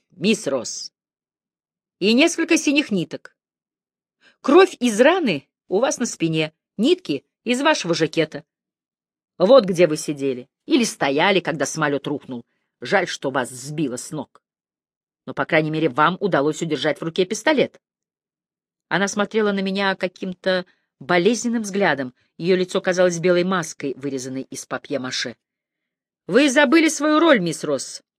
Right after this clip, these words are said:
Вашей следующей репликой должно быть: 'Какой пистолет?' Я подскажу вам. Тот, из которого вы стреляли во второго пилота. Жаль, что вы сразу его не убили, не правда ли? Но зато вы отлично разделались с ним потом.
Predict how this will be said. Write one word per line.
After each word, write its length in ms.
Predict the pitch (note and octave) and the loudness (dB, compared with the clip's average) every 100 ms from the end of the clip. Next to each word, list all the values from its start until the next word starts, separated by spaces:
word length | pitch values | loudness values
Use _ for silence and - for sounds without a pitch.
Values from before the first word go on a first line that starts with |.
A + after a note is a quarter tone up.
| _ _ _ _ _ _ | _ _ _ _ _ _
Вашей 320 | C#3+ F3 F#3+ G3 | -2 0 2 2
следующей 440 | A#3 B3+ B3+ D4 | 4 4 4 2
репликой 380 | C#4+ C4+ C#4 C#4 | 2 2 0 4
должно 360 | A#3 G3+ A#3 | 4 4 2
быть: 260 | A3+ A#3 - _ _ _ _ _ _ | 2 0 -4 _ _ _ _ _ _
'Какой 360 | - D4+ - F#4+ | -8 0 6 6
пистолет?' 720 | - F#3 - F#4+ F3+ - _ _ _ _ _ _ _ | 6 -2 2 2 2 -4 _ _ _ _ _ _ _
Я 160 | C3 C#3+ | -6 -2
подскажу 460 | F#3 - B3+ E3+ C#3 | -2 0 0 0 -6
вам. 220 | A#2+ _ _ _ _ _ _ _ _ _ | -8 _ _ _ _ _ _ _ _ _
Тот, 160 | - F3 | 0 0
из 100 | E3+ | 2
которого 380 | F3+ F3+ F3 E3 | 2 4 4 2
вы 100 | D#3+ | -2
стреляли 400 | - E3+ E3+ D#3+ | -6 0 2 4
во 100 | D#3+ | 0
второго 380 | - E3 D#3+ D3+ | 0 2 2 2
пилота. 520 | E3+ D3+ A#2 - - _ _ _ _ _ _ _ _ _ _ - | 2 0 -2 -8 -20 _ _ _ _ _ _ _ _ _ _ -6
Жаль, 260 | F3+ C4+ E3+ | 2 2 2
что 160 | - | -4
вы 80 | D3+ | -4
сразу 400 | - F3 C3 C3 | 0 2 2 -2
его 120 | B2 | -6
не 120 | B2+ | -6
убили, 260 | C3+ B2+ B2+ | -6 -6 -6
не 120 | C#3 | -6
правда 340 | - C#4 F3+ A2+ | -2 -2 -2 -10
ли? 140 | G#2+ _ _ _ _ _ _ _ _ _ _ | -12 _ _ _ _ _ _ _ _ _ _
Но 100 | D#3 | -2
зато 240 | E3+ F3+ G#3 | 2 4 4
вы 120 | G3 | 2
отлично 580 | A3+ - A3 B3 - D#3+ | 2 -2 -2 -6 -4 -2
разделались 520 | D3+ C#3 C#3+ C3+ C3 | -2 0 -2 -2 -6
с 60 | D3+ | -10
ним 160 | C#3+ - | -10 -6
потом. 440 | G3 - B2+ | -6 -6 -10